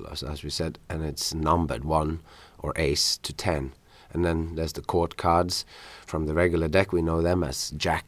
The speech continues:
Queen, and King. And the modern Jack reflects the knight. But in the minor arcana of the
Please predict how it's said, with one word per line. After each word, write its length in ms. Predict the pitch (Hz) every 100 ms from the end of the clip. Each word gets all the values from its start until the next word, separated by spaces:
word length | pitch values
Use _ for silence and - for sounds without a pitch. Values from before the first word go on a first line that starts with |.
| -
Queen, 360 | 90 87 87
and 140 | 80 76
King. 340 | 92 98 127 - - - - - -
And 380 | 87 85 82 78
the 60 |
modern 360 | 85 92 90 82
Jack 280 | 98 87 - - _
reflects 480 | 87 85 - 85 -
the 140 | - 85
knight. 500 | 104 101 - - - - -
But 200 | 85 87 -
in 180 | 95 90
the 40 |
minor 380 | 90 107 117 101
arcana 420 | 90 - 104 92
of 280 | 71 80 78
the 160 | 82